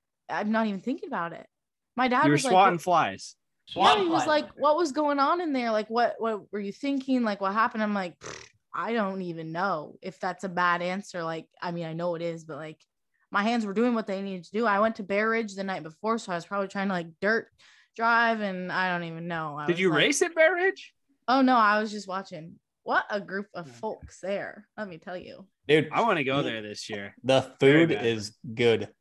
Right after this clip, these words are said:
Speaker 1: It was, I, yeah, they have really good food. <laughs>
Speaker 4: The food is really good.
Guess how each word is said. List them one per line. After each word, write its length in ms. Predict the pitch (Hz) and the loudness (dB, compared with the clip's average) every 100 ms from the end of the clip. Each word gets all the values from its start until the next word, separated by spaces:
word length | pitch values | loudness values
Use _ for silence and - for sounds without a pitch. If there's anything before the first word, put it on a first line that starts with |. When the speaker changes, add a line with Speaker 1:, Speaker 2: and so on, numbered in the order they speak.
| _ _ | _ _
Speaker 1:
It 80 | 285 | 0
was, 180 | 285 247 | 0 0
I, 240 | - 254 247 | 2 2 2
yeah, 220 | 262 294 | -2 0
they 160 | 214 208 | 0 -2
have 260 | 294 240 185 | -2 -2 -4
really 220 | 233 240 | -2 -2
good 240 | 202 185 | -6 -12
food. 240 | - 240 240 | -10 -8 -2
<laughs> 120 | - - _ | -2 -2 _
Speaker 4:
The 120 | 123 123 | 0 0
food 360 | - 170 156 | 4 6 8
is 180 | 147 151 | 6 4
really 420 | 113 120 135 120 - - | 0 2 4 4 -2 -2
good. 280 | - - 156 | 0 0 -4